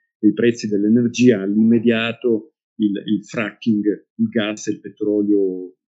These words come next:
ricavato negli Stati Uniti attraverso il, il metodo del fracking, che, che è piuttosto costoso,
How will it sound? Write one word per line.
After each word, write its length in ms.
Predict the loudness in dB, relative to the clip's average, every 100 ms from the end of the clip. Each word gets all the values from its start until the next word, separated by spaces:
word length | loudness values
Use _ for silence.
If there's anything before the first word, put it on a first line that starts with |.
| _ _ _ _ _ _ _ _ _ _ _
ricavato 600 | -8 -6 -4 -2 -2 0
negli 160 | 2 2
Stati 240 | 2 -2
Uniti 220 | 0 2 0
attraverso 600 | 0 -4 -4 -2 -4 -4 -12 -20 -6
il, 180 | -2 0 -2 -6 -10 -4
il 80 | 0
metodo 380 | 2 2 2 0
del 160 | 0
fracking, 500 | -2 -4 -4 -2 -2
che, 280 | -2 -6 -8 _
che 120 | _ -16
è 140 | -16 _
piuttosto 480 | _ -4 -2 0 -2
costoso, 680 | -2 -4 2 6 6 4 -2